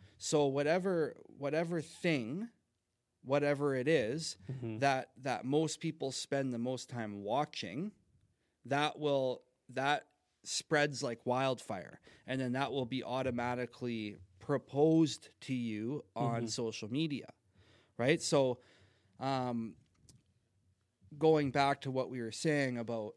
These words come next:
Speaker 1: about, uh, you are what you consume,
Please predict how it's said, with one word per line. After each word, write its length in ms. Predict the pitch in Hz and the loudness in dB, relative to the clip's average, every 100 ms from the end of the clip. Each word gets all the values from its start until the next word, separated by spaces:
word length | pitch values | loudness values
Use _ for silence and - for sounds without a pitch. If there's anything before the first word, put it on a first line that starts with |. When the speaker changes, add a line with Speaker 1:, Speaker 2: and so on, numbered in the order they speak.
| - | -10
Speaker 1:
about, 400 | 113 110 101 92 _ 113 | -10 -8 -10 -12 _ -14
uh, 300 | 113 107 101 | -12 -10 -10
you 220 | 110 117 | -6 -4
are 160 | 117 117 | -2 -4
what 160 | 113 - | -8 -12
you 140 | 113 | -16
consume, 840 | - 107 101 - 202 143 87 131 | -12 -12 -6 -2 0 0 -4 -12